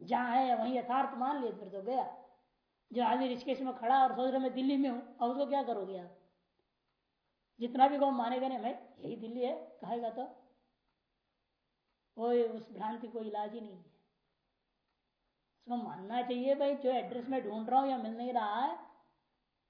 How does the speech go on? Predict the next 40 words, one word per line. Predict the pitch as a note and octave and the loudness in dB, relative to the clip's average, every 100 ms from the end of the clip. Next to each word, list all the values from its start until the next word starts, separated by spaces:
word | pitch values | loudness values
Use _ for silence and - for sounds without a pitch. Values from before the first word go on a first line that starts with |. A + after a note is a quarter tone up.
| _ _ - | _ _ -16
यहाँ | G3 A3+ A3 | -8 -8 -4
कोई | A3+ B3 A#3 | 0 0 0
रोहिणी | G#3+ A3+ A#3+ | -4 -4 -4
नाम | A#3 A3 | -6 -8
का | A3+ | -8
मोहल्ला | G3+ G3 A3 | -6 -4 -4
ही | A#3 | -6
नहीं | A3+ G#3+ A3 | -8 -8 -8
है, | G3+ C4+ D#4 - _ _ _ _ _ _ _ _ _ _ _ _ _ _ _ _ _ _ _ _ _ _ _ - | -4 -6 -6 -16 _ _ _ _ _ _ _ _ _ _ _ _ _ _ _ _ _ _ _ _ _ _ _ -20
और | |
कहाँ | - D4 A#3 | -10 -4 -4
ढूंढूं | G3+ G#3 A3+ A#3+ | -2 -4 -4 -4
उसमें, | A3 A3 B3+ D4+ - _ _ _ _ _ _ _ - | -6 -6 -6 -6 -16 _ _ _ _ _ _ _ -6
इसे | A3 B3 | 0 0
हो | G3 A3 | 0 0
सकता | B3 A#3 - | 0 -2 4
है | B3 G#3+ | 4 4
दिल्ली | A3 C4 | -2 -2
नहीं | G3+ B3 | -2 -4
है, | A#3+ - - _ _ _ _ _ _ _ _ _ _ _ _ - | -4 -8 -20 _ _ _ _ _ _ _ _ _ _ _ _ 0
हो | C#4 | 2
भी | E4+ | 2
सकता | D#4+ D4+ D#4+ | 0 2 2
है | |
नहीं | D4+ D#4 | 4 2
भी | E4 | 4
हो | D#4 | 4
सकता | C#4+ - - | 2 -2 -2
है, | A#3 | -4
ऐसा | D4 | -6
संशय | A#3+ B3 A#3+ F#4 | -4 -2 0 2
भी | G4 | 6
हो | D#4+ F4+ | 6 6
जाना | D#4 D4+ | 4 2
तो | - | -2
उसको | C#4+ D4 | -2 -2
समझाया | B3 A3+ G3+ | -2 -4 -6
जा | C3 | -10
सकता | - - _ | -16 -20 _
है। | - | -20